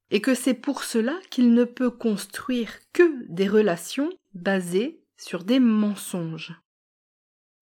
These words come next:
Mensonge de ce qu'il est réellement, mensonge de ce qu'il ressent réellement, mensonge sur ce qu'il pense réellement.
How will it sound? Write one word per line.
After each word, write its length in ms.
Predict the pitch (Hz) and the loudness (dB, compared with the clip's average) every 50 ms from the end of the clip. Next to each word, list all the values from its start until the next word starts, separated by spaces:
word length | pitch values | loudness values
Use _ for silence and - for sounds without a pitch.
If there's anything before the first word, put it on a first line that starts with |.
| _ _ - | _ _ 0
Mensonge 800 | 214 226 262 285 294 285 - - - 320 302 294 285 262 202 180 | 4 4 6 4 4 2 0 0 2 4 4 6 4 4 2 -2
de 100 | 175 190 | -6 -8
ce 160 | 175 - - | -6 -6 -10
qu'il 280 | 190 - - 202 185 175 | -10 -8 -6 -6 -4 -4
est 160 | 160 - _ _ _ - | -4 -6 _ _ _ -14
réellement, 640 | 156 151 165 175 180 196 226 254 269 285 311 330 320 - _ _ _ _ _ _ - | -10 -6 -2 -2 0 2 2 4 4 2 2 0 -4 -10 _ _ _ _ _ _ 0
mensonge 920 | 220 233 247 269 269 269 262 269 - - - 294 294 277 277 247 214 190 | 4 6 6 6 6 6 4 2 -2 -2 2 4 6 6 6 4 4 2
de 120 | 202 208 | 0 0
ce 160 | 202 - - | 0 0 -4
qu'il 300 | 208 208 - - 208 185 | -6 -4 -2 -2 -2 -2
ressent 640 | 170 156 170 220 226 220 - - - 277 262 226 185 - _ _ _ _ - | -2 2 2 2 2 2 0 -4 0 0 0 0 0 -6 _ _ _ _ -14
réellement, 720 | 170 156 151 165 185 175 185 226 254 269 294 320 320 - _ _ _ _ _ - | -12 -10 -6 -4 -2 0 2 2 2 2 2 0 -4 -8 _ _ _ _ _ 2
mensonge 840 | 220 233 240 254 262 262 247 247 - - - 294 311 339 359 339 330 | 4 6 8 8 8 6 4 2 -2 -4 0 2 4 4 4 2 0
sur 200 | - - 233 220 | -4 -8 -8 -8
ce 140 | - - 220 | -6 -10 -8
qu'il 320 | - - 233 208 202 208 | -4 -2 -2 -2 -2 -4
pense 640 | _ _ - 285 285 302 320 320 320 - - - - | _ _ 2 2 4 4 2 0 -2 -6 -14 -14 -14
réellement. 640 | 185 180 165 190 202 185 175 165 160 160 156 151 147 | -12 -6 -2 0 2 2 2 0 -4 -4 -6 -10 -12